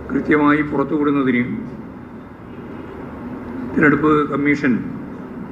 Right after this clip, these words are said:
അമാന്തം കാണിക്കുന്നു എന്നുള്ള വിമർശനവും വന്നുയർന്നിരിക്കുകയാണ്. സംസ്ഥാനത്തിൻ്റെ പ്രശ്നം എടുക്കുമ്പോൾ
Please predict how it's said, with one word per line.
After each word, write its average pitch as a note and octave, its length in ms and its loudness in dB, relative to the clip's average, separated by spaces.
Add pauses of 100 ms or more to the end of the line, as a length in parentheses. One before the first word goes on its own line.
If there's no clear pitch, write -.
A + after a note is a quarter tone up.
(480)
അമാന്തം D3 420 6
കാണിക്കുന്നു C#3+ 440 2 (100)
എന്നുള്ള C#3 260 2 (220)
വിമർശനവും C3 640 2
വന്നുയർന്നിരിക്കുകയാണ്. A#2 840 0 (2500)
സംസ്ഥാനത്തിൻ്റെ E3+ 720 6 (140)
പ്രശ്നം E3 280 0
എടുക്കുമ്പോൾ D#3+ 320 4